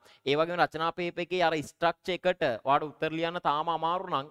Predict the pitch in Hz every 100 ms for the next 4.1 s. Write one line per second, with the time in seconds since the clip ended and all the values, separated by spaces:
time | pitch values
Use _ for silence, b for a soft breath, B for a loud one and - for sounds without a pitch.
0 | - 139 180 185 170 156 165 180 175 151
1 | 147 120 117 127 151 196 - 123 - 175
2 | - 165 165 185 180 156 123 120 127 135
3 | 127 123 127 139 - 160 160 156 156 160
4 | 170